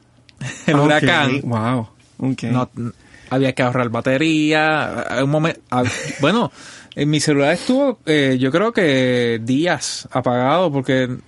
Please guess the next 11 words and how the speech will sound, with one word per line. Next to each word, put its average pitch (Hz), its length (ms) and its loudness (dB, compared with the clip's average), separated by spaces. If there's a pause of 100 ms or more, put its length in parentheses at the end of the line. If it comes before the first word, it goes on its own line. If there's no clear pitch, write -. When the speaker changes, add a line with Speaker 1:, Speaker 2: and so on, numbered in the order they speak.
(300)
Speaker 1:
no, 143 300 -2
no 156 180 0
servía 190 420 2
de 214 80 2
nada 208 280 2
porque 240 240 -2
no 185 60 2
había 180 160 4
señal 185 360 0
tampoco. 180 640 0 (1400)
Y 135 300 0